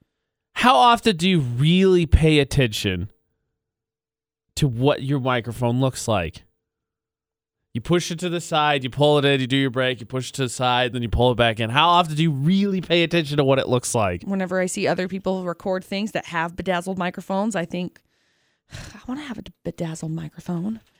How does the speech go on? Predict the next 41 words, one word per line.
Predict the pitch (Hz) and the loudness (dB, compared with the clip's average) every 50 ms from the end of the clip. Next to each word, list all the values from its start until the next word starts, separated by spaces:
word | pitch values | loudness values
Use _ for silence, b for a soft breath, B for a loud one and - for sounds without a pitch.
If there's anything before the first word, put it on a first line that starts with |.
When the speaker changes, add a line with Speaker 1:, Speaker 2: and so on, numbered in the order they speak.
| _ _ _ _ _ _ _ - | _ _ _ _ _ _ _ -2
Speaker 2:
Maybe | 247 247 320 | 0 2 2
that's | 285 349 330 - | 2 2 2 0
just, | 330 320 - | 0 0 2
like, | 349 311 | 2 2
a | 247 262 | 2 2
level | 233 220 214 220 220 226 226 220 | 4 6 4 4 4 4 4 4
of, | 202 196 180 B B B B B B B _ _ | 2 2 0 B B B B B B B _ _
of, | 233 220 202 185 175 175 170 - - _ _ - | 2 4 4 4 2 0 -4 -10 -18 _ _ -4
of | - 185 185 170 170 170 170 165 165 160 - - - _ - - _ _ _ _ _ _ - | 0 2 2 4 4 2 2 0 -4 -10 -14 -20 -20 _ -20 -20 _ _ _ _ _ _ 2
elite | 285 285 262 240 247 254 254 247 - | 4 4 4 4 4 2 2 0 -4
status | - - - 214 196 180 165 165 175 - | -4 0 2 4 4 4 2 0 0 -2
I | 180 175 | -2 -2
wanna | 175 170 170 165 | -2 -2 -4 -4
be | 170 185 175 165 | -4 -4 -2 -2
at, | 151 143 139 123 - - _ _ _ _ _ _ _ _ _ _ _ _ _ _ _ | -2 -4 -6 -8 -12 -16 _ _ _ _ _ _ _ _ _ _ _ _ _ _ _
to | - | -6
the | 190 185 | -6 -4
point | 175 196 196 185 | -2 0 0 0
where | - 185 185 | 0 0 0
I | 175 | 0
can | 175 - 180 | 0 -2 -4
have | 185 202 196 196 180 | 0 2 2 2 2
a | 180 175 | 0 -2
bedazzled | 175 180 170 180 170 170 - 175 170 | 0 2 2 2 2 2 0 -2 -2
microphone | 170 160 165 - - - - 165 165 | -2 -2 -4 -4 -6 -2 -2 0 0
and | 165 170 | 0 -2
it's | 175 165 - | -4 -6 -6
acceptable. | - - - 190 190 - - - - - - - _ _ _ _ _ _ | -8 -4 -4 -4 -4 -6 -10 -10 -10 -10 -10 -12 _ _ _ _ _ _
Speaker 1:
So | - - 147 | -2 0 2
now | 139 147 151 156 160 | 4 4 6 6 4
the | 151 156 | 4 4
microphone | 151 147 147 143 143 - 147 135 - 143 139 131 127 | 4 4 4 4 4 4 2 2 4 4 4 6 6
is | 123 123 123 113 120 | 4 2 2 0 -2
a, | 117 | -2
s-, | - - - | -2 -4 -4
is | - - 131 123 - | -2 -2 -2 -2 0
a | 131 131 120 117 113 | 0 0 0 0 0
sign | 113 - - 139 131 127 123 123 | -2 -2 0 2 2 2 2 2
of | 117 104 | 0 0
your | 117 117 107 | -2 -2 -2
success. | - - 110 104 - - - 139 120 98 - - - - - - - | -2 -4 -6 -4 -2 2 4 4 4 2 -2 -4 -6 -6 -6 -6 -8